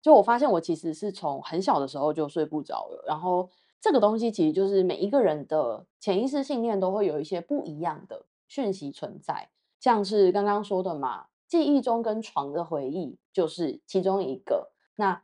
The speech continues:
这个东西当然也影响到我们的安全感。因为睡觉是完全性放松、舒服的地方，当今天一个人的信念里是没有安全感的时候，他就没有办法放松啊，因为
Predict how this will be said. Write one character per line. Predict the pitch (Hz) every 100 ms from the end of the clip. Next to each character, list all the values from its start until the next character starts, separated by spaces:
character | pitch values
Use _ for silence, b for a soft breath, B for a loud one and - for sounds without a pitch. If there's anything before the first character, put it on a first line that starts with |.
| _
这 | -
个 | 269
东 | 220 214
西 | 220
当 | 208 202
然 | 180
也 | 156 143
影 | - 185
响 | 185 151
到 | 170
我 | 165
们 | 143 143
的 | 139
安 | - 285
全 | 285 170 160
感。 | 165 - _ _ _ _ _ _ _
因 | 277
为 | 320
睡 | 294 349 254
觉 | 254 220
是 | 208 240 196
完 | 190 208
全 | 214 185
性 | 185 208 180
放 | 175 156
松、 | 151 147 156
舒 | -
服 | 175 147 131
的 | -
地 | 131
方， | 127 - - _ _
当 | 226 247
今 | 247 233
天 | 220 208
一 | 180
个 | 180 160
人 | 151 139 147
的 | 156 143
信 | - 269 190
念 | 196 139
里 | 131 -
是 | - 185
没 | 160 185
有 |
安 | 165 160
全 | 190 165
感 | 139 135
的 | 135
时 | -
候， | 135 156 151 _ _ _
他 | 254
就 | 262 269
没 | 214
有 | 208
办 | 220 202
法 | 151
放 | 190 180
松 | 175 156
啊， | 156 147 156
因 | 254
为 | 277 277